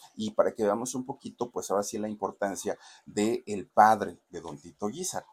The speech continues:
Pero doña Adela tampoco se quedaba, este, para nada, para nada atrás. Resulta que Adela era hermana del general Francisco Tolentino.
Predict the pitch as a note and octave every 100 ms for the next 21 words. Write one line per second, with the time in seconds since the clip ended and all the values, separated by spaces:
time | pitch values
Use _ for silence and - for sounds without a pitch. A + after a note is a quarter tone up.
0 | _ _ _ G2+ A2 G#2+ A#2 B2 B2 C#3+
1 | C#3+ D3+ - F#2 G#2 - C3 - C3 C3+
2 | - G#2 F#2+ G2+ G#2 - F#2 - - F2+
3 | - F2+ F#2+ G2 G2 G2+ G#2+ F#2+ F2+ G2
4 | A#2+ F#3 A3+ - _ - - - C#3 -
5 | E3 E3 - - A2+ A2 _ _ _ _
6 | _ _ _ _ _ _ _ C3+ C#3 D3+
7 | G#2+ A2 - A#2+ B2 C#3+ - C3 A#2 C3
8 | C#3 B2+ B2+ - - - A2 G#2 A2 G#2
9 | G2+ B2 B2+ G#2 G2 - B2+ - C3+ -
10 | C#3 D3+ E3 A3 G#3 -